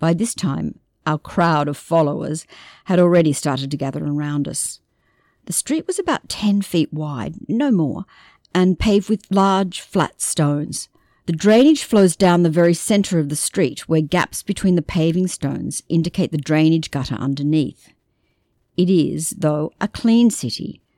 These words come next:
and all the shops and houses along the street look well kept and quite clean, though primitive, and extremely crude in both construction and furnishings.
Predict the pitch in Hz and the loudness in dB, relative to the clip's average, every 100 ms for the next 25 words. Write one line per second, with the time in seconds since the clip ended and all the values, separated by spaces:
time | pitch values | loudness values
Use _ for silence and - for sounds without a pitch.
0 | _ 160 185 214 240 - 170 - - 170 | _ 0 2 2 0 0 -2 -2 -4 -2
1 | 160 156 147 143 147 139 143 143 - - | 0 -2 -4 -4 -2 0 0 -2 -4 -4
2 | 131 139 - - _ _ - 220 214 - | -6 -6 -10 -10 _ _ -2 0 0 -2
3 | 180 - - 143 143 143 - - 196 - | -6 -6 -8 -4 -2 -2 -6 -6 -6 -6
4 | - 180 156 143 135 - 151 139 185 175 | -4 0 2 0 -6 -6 -4 -2 -2 -2
5 | 165 120 139 _ _ _ _ 143 156 - | -2 -6 -8 _ _ _ _ -4 -2 -2
6 | - 190 190 190 180 - - 202 175 139 | -2 2 4 2 0 -6 -4 0 2 0
7 | 139 147 156 156 - 170 156 - - - | 0 0 0 -2 -2 -4 -4 -4 -8 -4
8 | 170 - 160 160 - 156 156 156 113 104 | -4 -2 -2 -2 -2 0 0 -2 -6 -8
9 | - - | -10 -12